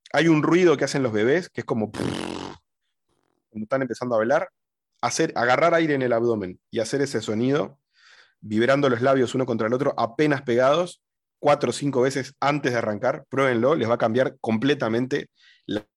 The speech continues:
la limpieza de la voz, eh, porque eso calienta muy rápidamente el aparato fonador.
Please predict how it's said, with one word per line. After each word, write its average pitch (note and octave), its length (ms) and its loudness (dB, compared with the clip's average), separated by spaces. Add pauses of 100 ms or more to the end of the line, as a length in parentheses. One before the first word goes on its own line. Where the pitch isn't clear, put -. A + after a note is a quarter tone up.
(120)
la G#2 100 -2
limpieza A#2+ 500 -2
de G2+ 80 -2
la G2 100 -2
voz, C#3 320 -2 (140)
eh, F#2 720 -6
porque G#2+ 160 -10
eso - 120 -8
calienta C3+ 420 0
muy C3 140 -2
rápidamente A#2 500 0
el G2 60 -4
aparato F#2+ 320 -4
fonador. G2+ 440 -4